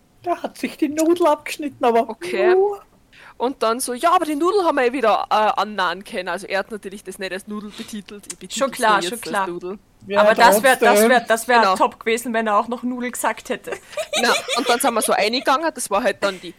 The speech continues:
Speaker 2: geschlossene Abteilung. Ähm, ja, es war halt das noch nicht genug. Na, sind wir in das Zimmer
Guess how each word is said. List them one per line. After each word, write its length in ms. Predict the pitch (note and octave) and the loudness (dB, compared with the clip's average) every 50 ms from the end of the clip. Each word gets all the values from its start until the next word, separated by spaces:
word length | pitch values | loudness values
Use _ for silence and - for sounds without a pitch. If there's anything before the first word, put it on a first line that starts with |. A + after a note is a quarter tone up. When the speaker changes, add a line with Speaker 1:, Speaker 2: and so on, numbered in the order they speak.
| _ _ _ | _ _ _
Speaker 2:
geschlossene 680 | - E4 - - A3+ G3 G3 - - - A#3 G#3+ G#3+ F#3+ | -8 -6 -6 -4 -4 -4 -4 -6 -8 -8 -8 -6 -4 -4
Abteilung. 640 | - - _ _ - G#3 G3+ G#3 A#3 A#3 - G4 - _ _ _ _ _ _ _ _ _ _ _ _ _ _ _ _ - | -4 -4 _ _ -4 -4 -4 -4 -6 -8 -10 -12 -18 _ _ _ _ _ _ _ _ _ _ _ _ _ _ _ _ 0
Ähm, 480 | G#3+ A3 A3 A3 A3 A3+ A3+ A3+ A3 A#2 - - - _ _ | 2 2 4 4 2 0 -2 -6 -12 -18 -20 -20 -20 _ _
ja, 280 | G#3 G#3 A3+ G#3+ G3+ A3 - _ _ _ _ - B2 B2+ - | -6 -2 0 0 0 0 -2 _ _ _ _ -16 -14 -12 -8
es 180 | - B3 - D4 | -8 -6 -4 -2
war 160 | G#3+ G#3 C4+ | -2 -2 0
halt 120 | D#4 C#4 - - | -2 -4 -4 -4
das 240 | - C#4 F#4 - - | -4 -4 -4 -4 -4
noch 120 | C4 C4 | -6 -4
nicht 300 | A#3 A#3 A3 - - - | -4 -4 -6 -6 -10 -14
genug. 300 | - B3+ D4 D#4 D4 E4+ - - - | -12 -8 -6 -6 -6 -6 -8 -12 -12
Na, 280 | - A#3+ A#3+ A3+ G3 G#3 | -6 -2 0 0 0 -2
sind 200 | - A3+ G#3+ G#3+ | -4 -6 -8 -6
wir 60 | A3+ | -8
in 40 | A3+ | -10
das 180 | G#3+ G#3+ - - | -8 -10 -10 -8
Zimmer 260 | - F4 E4+ D#4+ D4 | -8 -6 -6 -4 -6